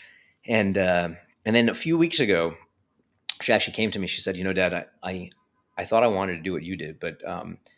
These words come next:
you know, I was talking to Mom, and it took you almost twenty years to make four billion dollars." I'm like, "No, no, no, I didn't make four billion dollars. We managed four billion."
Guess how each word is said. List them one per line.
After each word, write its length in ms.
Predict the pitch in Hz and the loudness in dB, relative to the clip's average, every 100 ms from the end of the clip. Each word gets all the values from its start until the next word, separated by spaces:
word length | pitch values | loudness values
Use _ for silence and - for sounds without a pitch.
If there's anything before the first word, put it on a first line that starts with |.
| _ _ _ | _ _ _
you 100 | 113 | -6
know, 240 | 87 82 - | -4 -6 -8
I 60 | |
was 80 | 90 | -8
talking 260 | - - - | -4 -2 0
to 40 | |
Mom, 480 | 92 87 120 160 143 _ - | 0 0 0 -4 -12 _ -8
and 100 | 98 | -8
it 80 | - | -4
took 220 | 151 131 | -4 -2
you 400 | 120 117 110 - | -2 0 -4 -6
almost 260 | 101 101 - | -6 -4 -6
twenty 340 | - 98 107 | -8 -6 -2
years 200 | 123 131 - | -2 -2 -4
to 80 | |
make 180 | 131 131 | -4 -4
four 260 | - 131 131 | -4 -2 0
billion 260 | 131 139 | 0 0
dollars." 440 | 131 135 147 156 - | 2 2 0 -2 -6
I'm 80 | 117 | 0
like, 120 | 113 | 2
"No, 120 | 107 104 | 2 2
no, 140 | 87 | 0
no, 80 | 76 | 2
I 40 | |
didn't 140 | 98 123 | 2 2
make 160 | 110 | 0
four 140 | - 101 | 0 -2
billion 200 | 98 95 | 0 0
dollars. 220 | 92 87 | 0 0
We 60 | 92 | 0
managed 400 | 92 104 101 - | 2 2 2 -2
four 180 | 90 | -6
billion." 280 | 76 85 80 | -6 -8 -10